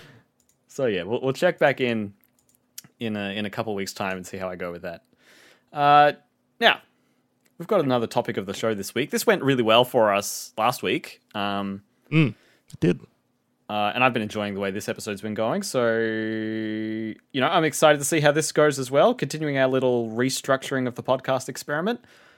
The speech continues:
Speaker 1: Uh, we've got a, an interesting topic of the show this time. Last week, we had a lot of, uh, sort of stimulus for the topic. We had an interview, like, an earnings call, a Nintendo Direct that just happened, that,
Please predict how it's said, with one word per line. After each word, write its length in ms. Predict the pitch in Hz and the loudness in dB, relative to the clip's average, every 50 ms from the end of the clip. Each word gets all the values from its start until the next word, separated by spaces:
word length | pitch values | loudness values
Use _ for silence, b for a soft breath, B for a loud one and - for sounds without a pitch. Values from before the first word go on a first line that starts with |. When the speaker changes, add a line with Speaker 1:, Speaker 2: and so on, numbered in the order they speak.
| _ _ _ - | _ _ _ -6
Speaker 1:
Uh, 360 | 160 160 165 170 170 170 170 - - _ _ _ _ _ _ _ | -2 2 4 4 6 4 4 2 -4 _ _ _ _ _ _ _
we've 160 | - 214 226 | -2 -2 2
got 160 | - 254 254 254 | 4 6 6 8
a, 260 | 247 233 226 - - _ _ _ _ | 6 6 4 2 0 _ _ _ _
an 120 | 214 214 220 | -2 0 0
interesting 360 | 254 262 277 240 - 254 202 | 0 -2 -2 -2 0 0 2
topic 220 | 214 214 196 185 | 2 2 2 2
of 100 | 185 175 | 2 0
the 60 | 170 | 0
show 200 | 151 - 170 160 | 0 2 4 4
this 140 | 156 143 - | 4 2 2
time. 180 | - 156 147 147 | 2 2 2 4
Last 300 | 170 180 220 254 254 - | 4 6 6 6 6 4
week, 160 | 285 277 - | 0 -4 -4
we 100 | - 220 | -4 -2
had 180 | 170 156 151 151 | 2 4 4 4
a 40 | 143 | 4
lot 180 | 139 143 139 | 4 4 4
of, 240 | 135 127 120 107 110 | 4 4 2 0 -4
uh, 400 | - 120 107 104 101 98 98 95 95 | -2 0 2 2 4 2 2 0 -2
sort 220 | - - - 165 135 | -6 -2 0 0 0
of 60 | 110 | 0
stimulus 600 | - - - - - 147 143 139 135 143 165 151 | 0 -4 -2 0 0 2 2 2 2 2 2 2
for 100 | - - | 0 -4
the 80 | 156 147 | -6 -4
topic. 440 | - - 151 156 - 226 226 - - _ _ _ _ _ _ _ | 0 0 0 0 -2 -6 -8 -10 -18 _ _ _ _ _ _ _
We 60 | 123 | -6
had 540 | 113 113 117 113 110 110 107 107 101 101 - _ _ _ _ _ _ - | -2 2 4 4 6 4 4 2 -2 -6 -12 _ _ _ _ _ _ -8
an 80 | 117 | -4
interview, 720 | 120 127 120 - 120 113 120 117 117 113 113 113 113 110 | -4 -2 -2 -2 -4 -2 -2 0 0 0 0 -2 -2 -2
like, 160 | 107 107 98 - | -2 -4 -4 -6
an 80 | 107 | -8
earnings 400 | - 113 110 113 113 110 104 - | -6 -4 -4 -2 -2 -4 -6 -8
call, 640 | - - 117 110 107 107 104 104 104 104 101 101 - _ _ _ _ _ - | -6 -4 -2 0 0 0 0 0 -2 -2 -4 -6 -10 _ _ _ _ _ -14
a 100 | - 101 | -10 -8
Nintendo 360 | 98 107 107 - 135 135 123 | -6 -4 -2 0 0 2 2
Direct 280 | 113 117 117 113 - - | 4 4 2 2 2 -2
that 60 | 113 | -8
just 180 | - 113 - - | -8 -10 -4 0
happened, 680 | 117 113 107 - 117 110 107 107 107 107 107 107 104 101 | 2 2 2 2 -2 -4 -4 -4 -6 -4 -6 -6 -8 -6
that, 320 | - 120 107 104 98 - | -2 0 0 0 0 -4